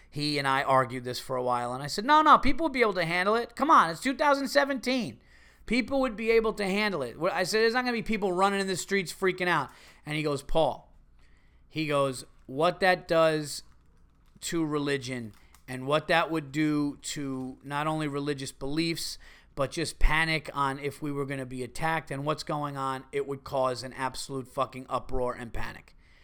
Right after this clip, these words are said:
And I'm going, "No, dude, no. We're smart enough. Enough movies have come out. Enough stories. Enough unidentified flying object shows on A and E and fucking all these different things. And, and, you know, I think we'd be fine. You just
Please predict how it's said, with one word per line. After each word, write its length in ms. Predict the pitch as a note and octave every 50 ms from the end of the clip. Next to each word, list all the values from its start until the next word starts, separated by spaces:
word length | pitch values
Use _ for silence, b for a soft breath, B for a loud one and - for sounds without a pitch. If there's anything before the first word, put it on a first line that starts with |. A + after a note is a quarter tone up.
| b b b b b b b _
And 140 | D#3 D#3 E3+
I'm 100 | F#3+ G#3
going, 300 | G#3 A#3+ A#3+ A#3+ A#3+ B3+
"No, 260 | D4 D#4 E4+ D4+ G3+
dude, 380 | D3+ C3 C#3 B2 A#2+ C3 D#3 F3
no. 460 | G3 A#3+ C#4 D#4 E4 D#4+ G#3+ A2+ - b b b b b b
We're 120 | - A3
smart 520 | A3+ A3+ - - - C4 C#4+ D4+ D#4 D4+ D4
enough. 300 | C4 G#3 D3+ A2+ - - B B B B B
Enough 360 | - G#3+ A#3+ C4 C#4+ C#4+ G#3 A3
movies 500 | C4 C#4 D4+ D#4+ E4 D#4 D4+ C4 G3+ G#3+
have 120 | G#3 -
come 240 | - - G3+ F#3+ F3+
out. 220 | E3 C#3+ A#2+ G#2+ B B B B B -
Enough 280 | G#3 A#3+ C#4 D4 C4+
stories. 800 | G3 - - - - C#4+ D4 D#4+ E4 D4+ C#4 G3 C#3+ A#2+ G#2+ - B B B B -
Enough 340 | G3 A3 A#3+ C#4 C#4+ C#4 -
unidentified 920 | B3 B3+ C#4 D4 D4 C#4 A3+ C#4+ C#4+ C#4+ C#4 - - C#4 C4+ C4+ C4+ C4 -
flying 400 | - B3 B3+ C4+ C4+ C4+ C4+ C4+
object 640 | C4+ C4 C4+ C4 G#3 G#3+ C4 B3 G3+ - _ _ -
shows 520 | - - - C4+ C#4 D4 D#4 D4 B3+ G3+
on 180 | G#3 G3 G3+ A3
A 240 | A3 B3+ C4 C4 C4
and 80 | C4
E 320 | C#4 D4 D4+ D4+ C#4 G#3+ E3+
and 160 | D#3+ D#3+ D#3
fucking 360 | - - B3 A#3 A#3+ A#3+ A#3
all 200 | A#3 A#3+ B3+ C4
these 160 | C4 C4+ A#3+
different 360 | G3+ C4+ A3+ - C4 B3+ G#3+ -
things. 440 | C4 C4+ C#4+ D4 C#4+ C4 G#3+ F3+
And, 160 | F#3+ F#3 F#3 F#3
and, 180 | G3 G3 F3+
you 80 | G3 G3+
know, 220 | G#3 A#3 B3 C4
I 180 | C4 A#3+ A3 A3+
think 320 | G#3+ - - C4+ C4 -
we'd 160 | C#4 C#4 C4+
be 80 | A#3 C#4
fine. 460 | - - - C4+ C4+ D4 D4 C#4+ A#3
You 80 | F#3+ F3+
just 220 | F3+ A3 - -